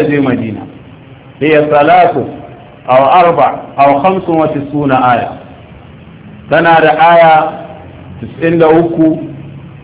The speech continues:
ko aya tis'in da hudu ko aya tis'in da biyar.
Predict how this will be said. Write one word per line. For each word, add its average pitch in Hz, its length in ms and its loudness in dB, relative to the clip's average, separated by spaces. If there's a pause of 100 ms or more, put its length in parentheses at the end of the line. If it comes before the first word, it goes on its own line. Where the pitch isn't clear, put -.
(120)
ko 151 200 0
aya 165 440 4 (560)
tis'in 165 440 -4
da 160 80 2
hudu 170 400 2 (400)
ko 160 240 2
aya 160 640 2
tis'in 123 400 -6
da 107 80 -4
biyar. - 240 -12